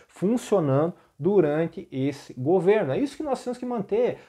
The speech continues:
Agora, se vai ter porte, se não vai ter porte, se vai ter porte e trânsito, se não vai ter porte e trânsito, cara, eu vejo que isso é uma discussão que tá aqui em cima, gente. Nós ainda temos que trabalhar, nós temos que trabalhar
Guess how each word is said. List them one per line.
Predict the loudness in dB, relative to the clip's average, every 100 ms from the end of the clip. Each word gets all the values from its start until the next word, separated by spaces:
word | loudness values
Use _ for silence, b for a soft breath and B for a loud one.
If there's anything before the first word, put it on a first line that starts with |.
| B
Agora, | -2 2 2
se | -2 -4
vai | 0 0
ter | 0 -6
porte, | 0 2 4 0
se | -6
não | -6
vai | -4
ter | -4 -8
porte, | 0 2 2 0
se | -10
vai | -4 -4
ter | -4
porte | -4 -4 -2 -6
e |
trânsito, | -8 -10 -10
se | -6
não |
vai | -4
ter | -4 -4
porte | -2 -2
e | -4
trânsito, | -6 -4 -4 -4 -8 B B _
cara, | 2 4 4 0 -8
eu | -2 2
vejo | 2 0
que | -2
isso | -12
é |
uma | -6 -6
discussão | -8 -14 -10 -2 -2
que | -2
tá | 0 0
aqui | 0 -6
em |
cima, | -6 -6 -4 -2 -4
gente. | -6 -12 -10
Nós | -2 2 2
ainda | 2 0
temos | 0 0 0
que | -4
trabalhar, | 0 2 4 4 4
nós | 2 -2
temos | -4
que | -6 -4
trabalhar | 0 2 4 4 2